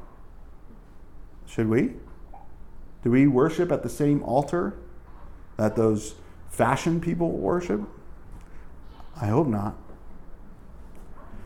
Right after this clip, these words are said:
But it's interesting that Jacob, he takes these idols, these earrings,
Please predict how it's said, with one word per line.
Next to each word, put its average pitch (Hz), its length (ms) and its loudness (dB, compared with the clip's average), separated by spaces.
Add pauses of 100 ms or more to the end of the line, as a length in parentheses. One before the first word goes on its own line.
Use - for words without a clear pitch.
But 135 80 10
it's 135 120 10
interesting 180 300 10
that 139 160 10
Jacob, 151 540 6
he 123 140 2
takes 175 440 8
these 147 400 2
idols, 156 520 10
these 113 280 2
earrings, 160 680 4